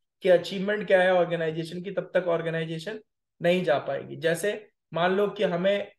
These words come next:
month end में हमारी तीन branch होनी चाहिए, Branch one, branch two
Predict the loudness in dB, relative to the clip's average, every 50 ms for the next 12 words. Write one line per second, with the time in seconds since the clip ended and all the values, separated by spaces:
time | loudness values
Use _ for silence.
0 | _ _ _ _ -8 -4 -2 -2 0 2 4 4 4 4 2 2 2 2 2 0
1 | 0 -2 -4 -8 -8 -8 -6 -4 -2 0 2 2 2 2 0 -2 -4 -6 -6 -8
2 | -8 -8 -8 -10 -10 -12 -16 -20 -20 _ _ _ _ _ _ _ _ _ _ _
3 | _ _ _ _ _ 0 2 2 4 2 2 0 0 2 2 2 2 0 -6 -10
4 | _ _ _ _ _ _ _ _ _ _ _ _ -10 -4 -2 0 2 2 0 0
5 | -2 -6 -10 -10 -8 -6 -6 -6 -8 -12